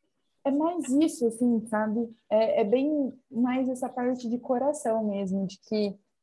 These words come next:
nada acontece em vão e o que tem que acontecer é porque tem que acontecer. E eu sei que em alguns momentos va-, você vai querer desistir,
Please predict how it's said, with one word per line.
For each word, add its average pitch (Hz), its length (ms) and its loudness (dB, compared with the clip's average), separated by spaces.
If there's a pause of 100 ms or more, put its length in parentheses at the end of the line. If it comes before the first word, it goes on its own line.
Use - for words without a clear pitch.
(680)
nada 262 320 6
acontece 285 520 4
em 254 160 4
vão 214 380 2
e 226 160 2
o 226 60 0
que 233 140 -4
tem 226 200 -2
que 233 80 -2
acontecer 220 520 -2
é 214 280 0
porque 202 640 -2 (180)
tem 220 140 0
que 226 100 0
acontecer. 220 720 0 (560)
E 269 80 6
eu 302 80 6
sei 302 240 4
que 285 160 -2
em 294 60 8
alguns 269 320 4
momentos 262 760 2
va-, 226 480 4 (600)
você 214 280 -6
vai 214 140 2
querer 208 240 0
desistir, 220 960 -6